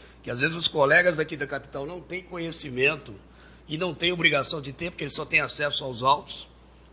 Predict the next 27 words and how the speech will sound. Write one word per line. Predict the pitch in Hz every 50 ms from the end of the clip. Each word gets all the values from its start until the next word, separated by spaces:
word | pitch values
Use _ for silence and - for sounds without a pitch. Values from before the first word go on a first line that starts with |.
| -
né, | - 117 120 143 165 - - - - - - - -
de | - 131 123 143
quem | 131 120 - 180 202 214 190 165 165 175
é | 190 185 175
determinado | 151 147 135 - 156 143 139 139 135 143 139 127 123
réu | 113 98 127 147 165 175
na | 160 143 135 127
ordem | 127 139 156 165 156 135 135 131
natural | 139 143 - - 127 131 135 127
das | 117 117 101 -
coisas, | - 131 139 156 156 131 113
principalmente | - 139 147 135 - 139 123 131 139 135 131
em | 131
questão | 127 127 117 - - 127 123
de | 120 127
organização | 120 117 117 113 110 113 110 - 120 113
criminosa. | - 127 113 117 113 120 131 143 151 143 151 170 - - - - - - - - - - - - - - - -
E | 160 165 180
isso | 220 214 - 240 170
leva, | 151 165 185 190 175 170 147
às | 123 113
vezes, | 113 143 190 202 185 156 123 120 123 120 -
que | - 165
nós | 160 170 175 165 156
não | 190 190
consigamos, | 185 - 196 196 - - 185 143 135 151 165 190 202 180 143 120 107 - - - - 101
né, | 117 139 165